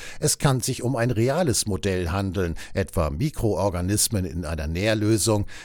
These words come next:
Es kann ein mathematisches Modell und im Speziellen ein Computermodell sein.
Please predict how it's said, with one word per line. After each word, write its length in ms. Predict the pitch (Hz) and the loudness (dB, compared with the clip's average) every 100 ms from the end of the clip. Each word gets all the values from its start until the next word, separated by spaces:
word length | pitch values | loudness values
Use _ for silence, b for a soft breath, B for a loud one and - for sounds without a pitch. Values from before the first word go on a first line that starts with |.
| B | B
Es 180 | 147 - | 0 2
kann 200 | 151 180 | 2 2
ein 160 | 131 | 0
mathematisches 920 | 123 117 104 104 143 - 113 120 - | 0 0 0 0 0 0 0 2 0
Modell 460 | 104 98 104 117 165 | -2 0 2 2 2
und 200 | - 101 | -2 -6
im 100 | 127 | -4
Speziellen 640 | - 156 - - 113 110 | 0 0 0 2 2 2
ein 160 | 113 127 | -2 -4
Computermodell 920 | - 151 - 214 92 73 71 76 67 | -2 -4 0 0 2 -2 -4 -4 -2
sein. 340 | 67 71 67 | -2 -2 -4